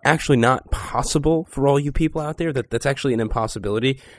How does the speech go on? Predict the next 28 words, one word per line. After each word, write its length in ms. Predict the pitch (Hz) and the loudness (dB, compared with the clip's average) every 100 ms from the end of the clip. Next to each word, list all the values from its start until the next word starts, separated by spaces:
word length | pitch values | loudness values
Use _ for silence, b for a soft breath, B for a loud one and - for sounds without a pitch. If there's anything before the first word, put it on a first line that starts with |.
| b | b
to 100 | 113 | -6
have 160 | 104 | -6
parents 400 | - 107 107 123 | -4 -4 -2 -4
who 120 | - 113 | -4 -4
are 40 | |
the 80 | 98 | -4
same 320 | - 107 101 | -4 -4 -4
sex. 480 | - 98 104 135 - - b b | -6 -4 -4 -6 -16 -20 b b
Um, 640 | - 98 95 98 98 101 107 _ _ _ _ - - - _ - - | -6 -2 0 -2 -2 -6 -10 _ _ _ _ -20 -20 -20 _ -18 -12
the 560 | 110 147 143 143 139 - _ _ _ _ _ _ _ _ _ | 4 8 8 8 4 -2 _ _ _ _ _ _ _ _ _
irony 520 | 180 254 208 113 92 - _ | 6 8 6 4 0 -8 _
is 140 | 147 147 | 0 4
that 140 | 170 | 6
they 100 | 214 | 8
will 160 | 247 240 | 6 4
tell 200 | 202 175 | 4 6
you, 160 | 175 - | 6 4
"Oh 180 | 403 415 | 6 10
no, 380 | 415 381 165 - | 12 12 10 8
having 280 | 330 392 339 | 6 8 8
same-sex 640 | - 240 240 - 226 - | 6 2 2 2 0 -2
parents 540 | - 220 294 254 220 - B B B | -4 0 4 4 4 -4 B B B
isn't 320 | 240 262 190 | 4 4 2
going 400 | 185 214 208 208 - | 4 4 4 2 0
to, 480 | 208 202 190 185 185 - | 2 4 4 2 0 0
uh, 540 | 151 151 151 151 147 - | 2 4 4 4 0 -4
somehow, 920 | - - 202 196 160 175 160 156 156 - _ _ _ _ - | -6 0 2 2 -2 -2 0 0 0 -6 _ _ _ _ -6
uh, 840 | 120 135 127 120 117 113 113 110 | -2 2 4 4 4 4 2 0